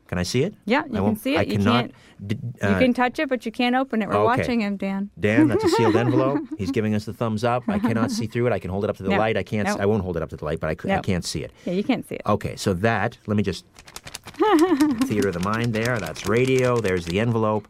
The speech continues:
Speaker 2: Yep.
Speaker 1: And it's on the desk in front
Speaker 2: Yep.
Speaker 1: of Joanne. In that envelope is a piece of paper, and you've written down the hidden target.
Speaker 2: Yes.
Speaker 1: It could be a person,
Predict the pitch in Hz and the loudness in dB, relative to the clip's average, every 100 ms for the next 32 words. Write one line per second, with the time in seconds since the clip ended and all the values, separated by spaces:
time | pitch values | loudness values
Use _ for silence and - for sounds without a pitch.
0 | - 196 92 90 - - 104 120 117 104 | -2 0 2 0 -2 -4 0 2 2 2
1 | 104 - 98 85 - 104 104 95 87 82 | 0 -4 -6 -8 -2 -2 -2 -4 -6 -2
2 | 85 104 107 107 - - - 139 185 208 | 2 4 2 0 -4 -20 -6 0 4 2
3 | 151 135 120 117 - _ _ 117 110 110 | 2 2 0 -4 -10 _ _ -2 0 0
4 | 104 92 107 101 104 95 90 85 85 80 | -2 -4 -6 -4 -2 -2 -2 0 -2 -4
5 | 95 107 104 90 87 90 87 82 82 - | -2 -2 0 0 0 0 0 0 -2 -8
6 | - - _ _ _ - - 196 190 78 | -20 -20 _ _ _ -6 0 0 0 -2
7 | 62 - 196 156 - - 143 - 90 90 | -4 -2 0 0 -4 -8 -2 0 0 0
8 | 82 - 120 143 170 185 | -2 -4 -2 -2 0 -2